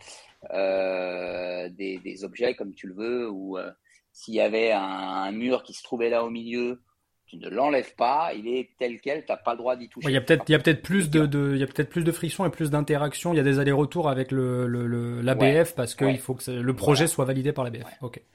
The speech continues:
Speaker 1: Oui, et puis parfois, souvent, t'as, tu vois, à Toulon, je sais pas si c'est un monument historique, ce, ce, ce couvent, mais parfois, d'abord, l'opérateur va se dire, bon, bah, je vais essayer de le, comment dirais-je, de le faire en, en monument historique, donc je vais voir s'il y a moyen de le faire classer au monument historique.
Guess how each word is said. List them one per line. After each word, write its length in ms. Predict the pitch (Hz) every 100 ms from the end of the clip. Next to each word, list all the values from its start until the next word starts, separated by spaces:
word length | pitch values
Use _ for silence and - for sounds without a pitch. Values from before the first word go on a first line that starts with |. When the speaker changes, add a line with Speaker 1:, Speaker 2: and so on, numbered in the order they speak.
| - - - -
Speaker 1:
Oui, 180 | 127 139
et 40 |
puis 120 | -
parfois, 300 | 117 107 127
souvent, 320 | 127 110 123 127
t'as, 380 | 104 98 92 -
tu 120 | 104
vois, 120 | 110
à 80 | 104
Toulon, 320 | - 107 107
je 80 | 98
sais 80 | 92
pas 100 | 90
si 140 | -
c'est 140 | - 90
un 120 | 87
monument 320 | 90 90 90
historique, 400 | 90 104 107 113
ce, 160 | - 85
ce, 140 | -
ce 160 | - -
couvent, 320 | - 98 113 - _ _
mais 60 | 98
parfois, 480 | 104 - - 120 123
d'abord, 380 | 107 98 117 107
l'opérateur 560 | 104 95 90 - 131
va 120 | 110
se 60 | 90
dire, 120 | 104
bon, 100 | 92
bah, 160 | 90 87
je 120 | 92
vais 100 | 92
essayer 240 | 95 - 110
de 80 | 98
le, 240 | 92 90
comment 200 | - 90
dirais-je, 280 | 87 - - - - - - -
de 140 | - 98
le 100 | 98
faire 380 | - 110 107 95
en, 720 | 87 85 85 87 90 90 -
en 100 | 87
monument 300 | 92 92 87
historique, 260 | - 135 123
donc 120 | 92
je 60 |
vais 60 | 92
voir 200 | 104 -
s'il 140 | 95
y 20 | 90
a 40 |
moyen 160 | 92 110
de 60 |
le 80 | 98
faire 140 | - -
classer 280 | - -
au 20 | 107
monument 240 | 101 92
historique. 260 | - 98